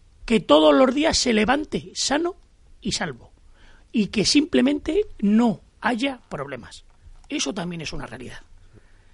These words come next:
Y eso también es fracaso del sistema. Porque es que no solo que el niño con dieciséis años, ojo, no sepa hablar, leer y escribir correctamente.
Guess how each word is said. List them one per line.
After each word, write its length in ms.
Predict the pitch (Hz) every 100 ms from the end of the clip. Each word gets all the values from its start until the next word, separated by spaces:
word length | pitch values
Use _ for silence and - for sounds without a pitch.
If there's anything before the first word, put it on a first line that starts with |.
| -
Y 120 | - 190
eso 140 | 285
también 260 | 233 247 302
es 100 | -
fracaso 440 | 196 165 294 226
del 140 | 165
sistema. 480 | - 143 156 - - - - - - - -
Porque 240 | 160 -
es 60 | -
que 140 | 277
no 120 | 269
solo 240 | 226 277 214
que 100 | 196
el 60 |
niño 200 | 202 196
con 140 | - 190
dieciséis 400 | 180 185 196 175
años, 420 | 190 175 139 - -
ojo, 340 | 208 165 - - - - 220
no 160 | 196
sepa 220 | - 196
hablar, 260 | 185 190 190
leer 260 | 180 196 170
y 40 |
escribir 320 | - 185 180
correctamente. 680 | 165 170 156 135 214 185 -